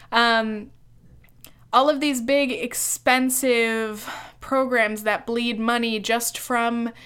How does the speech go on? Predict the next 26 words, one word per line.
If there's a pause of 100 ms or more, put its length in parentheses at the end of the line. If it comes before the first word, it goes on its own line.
(320)
um, (540)
the
bureaucracy
of
it
all. (260)
You
know,
it's
like, (240)
<sighs>
it's
so
frustrating. (440)
Like,
reading
about,
uh,
for
example,
food
stamps
or, (340)
um, (120)
tanf, (400)
tanf?